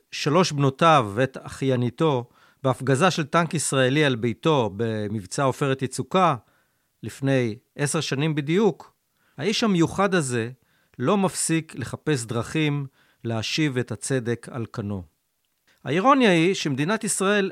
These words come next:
לא רק מסרבת להכיר באחריותה למות בנותיו של רופא הנשים מעזה, שעבד בבית החולים שיבא, ואחראי להבאתם של מאות ילדים ישראלים לעולם, היא גם מאשימה אותו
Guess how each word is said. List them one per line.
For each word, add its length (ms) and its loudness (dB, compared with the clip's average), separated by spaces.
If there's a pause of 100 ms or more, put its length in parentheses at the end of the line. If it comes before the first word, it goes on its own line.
(120)
לא 260 2
רק 220 0
מסרבת 560 0
להכיר 340 0
באחריותה 840 0 (420)
למות 380 -2
בנותיו 520 2
של 360 -2 (300)
רופא 300 -2
הנשים 400 0
מעזה, 480 2 (360)
שעבד 400 2 (280)
בבית 280 -2
החולים 360 0
שיבא, 440 0 (440)
ואחראי 480 0
להבאתם 760 4
של 160 -2
מאות 360 0
ילדים 340 0
ישראלים 500 0
לעולם, 540 2 (580)
היא 100 -2
גם 180 4
מאשימה 480 6
אותו 400 2